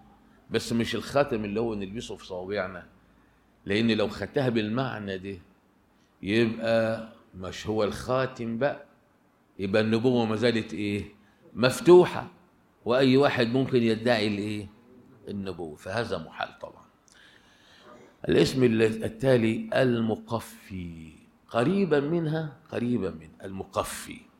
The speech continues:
المقفي الذي جاء في قفا وأثر، أثر من سبقه من النبيين. الله سبحانه وتعالى أرسل رسل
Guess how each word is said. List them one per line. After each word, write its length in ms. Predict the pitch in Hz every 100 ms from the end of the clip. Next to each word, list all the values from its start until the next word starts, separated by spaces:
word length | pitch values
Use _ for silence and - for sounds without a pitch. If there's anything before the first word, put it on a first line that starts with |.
| _ _ - - -
المقفي 880 | 120 127 123 - 175 - 151 143 123
الذي 340 | 120 131 117
جاء 560 | 107 127 139 123 123 123
في 220 | - 110
قفا 580 | 95 - 131 - 127 127 -
وأثر، 640 | 101 - 131 127 143 143 127 - _ _ -
أثر 460 | 127 - 135 135 127 - _ _ _ _ _
من 220 | 107 107
سبقه 680 | 107 - 117 113 113 110 98
من 220 | 95 98
النبيين. 580 | 92 92 87 80 78 - _ _ - - - -
الله 160 | 139 202
سبحانه 340 | - 113 151
وتعالى 320 | 131 127 123
أرسل 420 | 117 147 135 147
رسل 360 | 135 151 170 143